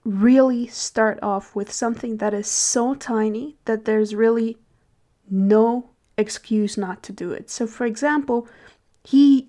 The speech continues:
likes to use the example of flossing your teeth. So instead of flossing your teeth, you floss one tooth.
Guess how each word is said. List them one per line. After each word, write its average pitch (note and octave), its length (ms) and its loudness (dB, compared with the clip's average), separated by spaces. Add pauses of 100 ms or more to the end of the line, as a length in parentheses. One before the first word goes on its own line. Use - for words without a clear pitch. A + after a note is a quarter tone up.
likes B3 320 2
to C4 80 -2
use A#3+ 200 -2
the G#3+ 100 -2
example A3 500 -4
of G3+ 160 -2
flossing A3 640 0
your G3 140 -6
teeth. - 420 -6 (800)
So - 100 -4
instead A#3+ 280 2
of E4 100 2
flossing C4+ 580 2
your A#3+ 120 -2
teeth, C4 380 -4
you G#3 140 -4
floss A3+ 520 -2
one G#3+ 440 4
tooth. - 440 -8